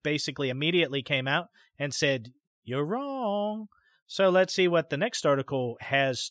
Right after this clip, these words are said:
to tell us. Now, this article is also from Coast to Coast A M, and this is what I was talking about last week.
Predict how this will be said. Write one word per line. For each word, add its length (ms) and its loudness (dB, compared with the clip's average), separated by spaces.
to 440 -4
tell 220 0
us. 260 -8
Now, 220 0
this 240 2
article 420 2
is 280 0
also 440 2
from 320 -2
Coast 300 -2
to 80 -6
Coast 420 -2
A 180 0
M, 220 -2
and 460 -2
this 600 -2
is 680 0
what 200 6
I 220 4
was 240 -4
talking 280 4
about 220 0
last 320 4
week. 300 -6